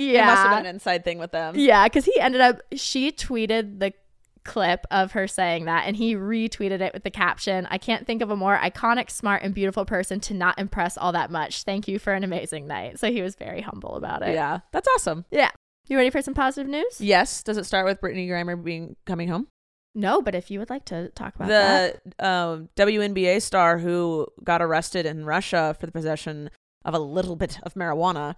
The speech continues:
Speaker 2: It wasn't even, it was a T H C cartridge.
Speaker 1: Yeah, T H C cartridge. Uh, she's been in prison over in Russia for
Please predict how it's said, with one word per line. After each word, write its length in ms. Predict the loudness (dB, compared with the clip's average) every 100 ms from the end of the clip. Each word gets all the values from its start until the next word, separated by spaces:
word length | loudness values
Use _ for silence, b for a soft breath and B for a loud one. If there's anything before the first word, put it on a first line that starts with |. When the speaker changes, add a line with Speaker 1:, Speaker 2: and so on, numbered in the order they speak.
| _
Speaker 2:
It 60 |
wasn't 260 | -2 0 0
even, 140 | 0
it 20 | -2
was 120 | -4
a 40 |
T 220 | -6 -6
H 160 | -6 -6
C 160 | -6 -8
cartridge. 720 | -8 -4 -4 -4 -6 -4 4
Speaker 1:
Yeah, 260 | 6 6
T 260 | 2 -4 -4
H 100 | -2
C 80 | -4
cartridge. 640 | -2 0 0 0 -4 -4 -4
Uh, 300 | 2 4 4 0
she's 180 | -6 -2
been 120 | -2
in 80 | -2
prison 240 | -2 0
over 160 | -2 -2
in 60 | -2
Russia 280 | -2 -2
for 360 | -2 -2 -2 -4